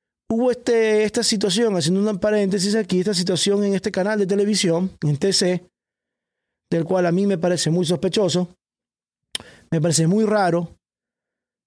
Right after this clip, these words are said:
Podría decirle que la falta de conocimiento, falta de preparación que tienen las personas, los guardias, la facilidad que tuvieron para entrar, hasta dónde llegar, etcétera,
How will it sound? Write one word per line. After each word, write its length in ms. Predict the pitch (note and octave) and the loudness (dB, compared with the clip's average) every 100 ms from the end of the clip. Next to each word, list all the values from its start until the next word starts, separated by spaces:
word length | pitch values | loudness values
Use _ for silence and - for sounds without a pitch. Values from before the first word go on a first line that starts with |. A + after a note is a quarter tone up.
| - | -6
Podría 360 | E3 E3 F#3+ G3 | -2 0 2 2
decirle 480 | F#3+ - G#3 F#3+ F3+ | 2 2 2 2 0
que 200 | F3 E3+ | 0 0
la 140 | D#3 | 0
falta 360 | - G3 G3 G3+ | 0 0 0 0
de 60 | |
conocimiento, 640 | F3+ F3+ D#3 F#3 G#3 F3+ | 0 0 0 2 0 -2
falta 280 | D#3+ F#3 F3+ | -2 -2 0
de 60 | F#3+ | -2
preparación 720 | F#3 D#3+ F3 D#3+ - G3+ F#3+ | -2 -2 0 0 0 0 0
que 140 | E3+ | -2
tienen 480 | D#3+ F#3 F#3+ F#3+ F#3 | 0 0 0 0 0
las 120 | F3 | -2
personas, 680 | - F#3 - G#3+ G3+ F#3 E3+ | -2 -4 0 0 0 0 -2
los 140 | D3 C#3 | -2 0
guardias, 680 | G3 G#3+ F#3+ F3+ F3+ D#3 - _ _ _ _ _ _ _ _ _ - - | 0 0 0 0 0 -4 -10 _ _ _ _ _ _ _ _ _ -18 -4
la 100 | F3 | -2
facilidad 500 | - E3 E3+ F3+ G3+ | 0 0 0 2 0
que 120 | G3 | -2
tuvieron 400 | F3+ E3+ G3 G3 | -2 0 2 0
para 180 | F3 F3 | 0 0
entrar, 580 | F3 F#3+ A3 G#3+ F#3+ F3 _ | 0 0 2 2 -2 -6 _
hasta 220 | E3 C#3+ | -6 -2
dónde 260 | E3+ F#3+ G3 | 0 2 2
llegar, 460 | F#3 F3 G#3 G#3+ F#3+ | 0 0 0 0 0
etcétera, 640 | - - G#3 F3+ F3 F3+ | 0 0 0 0 -2 -2